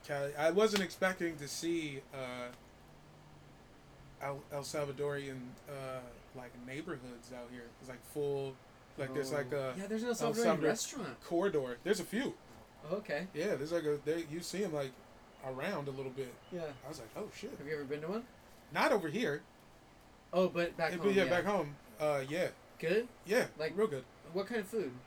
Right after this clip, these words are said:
Speaker 1: It's, uh, I mean, you know,
Speaker 2: Are-,
Speaker 1: it's
Speaker 2: arepas? Is that one thing that they make?
Speaker 1: I believe so. It's, yeah, it's straight up Latin fare.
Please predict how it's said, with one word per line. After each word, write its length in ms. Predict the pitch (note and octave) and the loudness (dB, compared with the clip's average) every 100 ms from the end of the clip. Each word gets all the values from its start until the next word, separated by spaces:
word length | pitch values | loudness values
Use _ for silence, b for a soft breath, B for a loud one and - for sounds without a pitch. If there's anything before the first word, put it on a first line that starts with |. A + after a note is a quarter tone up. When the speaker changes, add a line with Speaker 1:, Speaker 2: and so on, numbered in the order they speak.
| - | 0
Speaker 1:
It's, 280 | C4+ D4+ - | 0 2 4
uh, 300 | F#4+ F#4 F4 | 6 6 6
I 80 | F4 | 4
mean, 220 | F#4+ F4 F4+ | 2 0 2
you 80 | |
know, 280 | E4+ C4 C4+ - | 4 6 4 0
Speaker 2:
Are-, 60 | |
Speaker 1:
it's 260 | C#4 F#3 - | 0 2 0
Speaker 2:
arepas? 840 | E4+ E3 F3+ G3 C#4+ C#4+ - - | 0 0 0 0 -2 -2 -6 -8
Is 80 | D#3 | -4
that 180 | F3 G3+ | 0 0
one 300 | A#3+ B3 A#3+ | 0 -2 -6
thing 160 | A#3+ B3 | -6 -6
that 80 | B3 | -4
they 80 | B3+ | -4
make? 180 | C#4 C4+ - - - - | -4 -6 -14 -20 -20 -4
Speaker 1:
I 60 | G#3 | 0
believe 320 | G3+ C4 C4+ | 4 4 2
so. 340 | - E3+ E3 G3 - - - - - - | 2 2 0 -2 -10 -20 -20 -20 -20 -8
It's, 220 | A3+ B3+ C4+ | -4 -2 2
yeah, 100 | G#3 | 4
it's 160 | A3+ | 2
straight 320 | - - B3 G3+ | 0 2 4 4
up 160 | D#3+ | 2
Latin 280 | E3 D#3+ D3+ | 2 0 -2
fare. 360 | - D3+ D3+ | -2 -2 -2